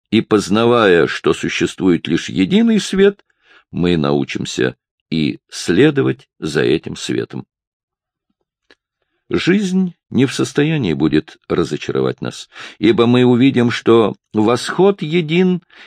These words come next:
и едино позорное низвержение. Все подвижно.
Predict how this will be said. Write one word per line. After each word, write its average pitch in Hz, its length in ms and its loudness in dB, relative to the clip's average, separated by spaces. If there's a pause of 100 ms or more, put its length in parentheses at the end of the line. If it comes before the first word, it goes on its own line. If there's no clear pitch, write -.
(140)
и 104 60 2
едино 107 720 0
позорное 90 880 0
низвержение. 58 800 -4 (340)
Все 123 380 0
подвижно. 98 520 -2